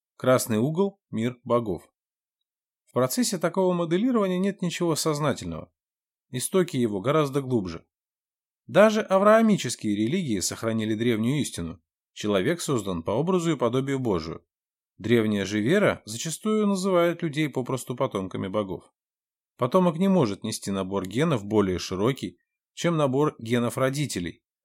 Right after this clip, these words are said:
Любое творение всегда отражение Творца. Отсюда. То, что внизу,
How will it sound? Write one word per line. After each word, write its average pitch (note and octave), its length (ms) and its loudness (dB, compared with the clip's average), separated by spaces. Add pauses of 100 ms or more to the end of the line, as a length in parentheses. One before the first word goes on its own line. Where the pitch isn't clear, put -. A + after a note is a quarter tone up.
(180)
Любое E3+ 380 6
творение C3 460 0
всегда B2+ 440 4
отражение G#2 800 -2 (120)
Творца. A#2 560 2 (800)
Отсюда. F#2 600 -2 (560)
То, D#3 120 6
что D3 200 0
внизу, C3 580 2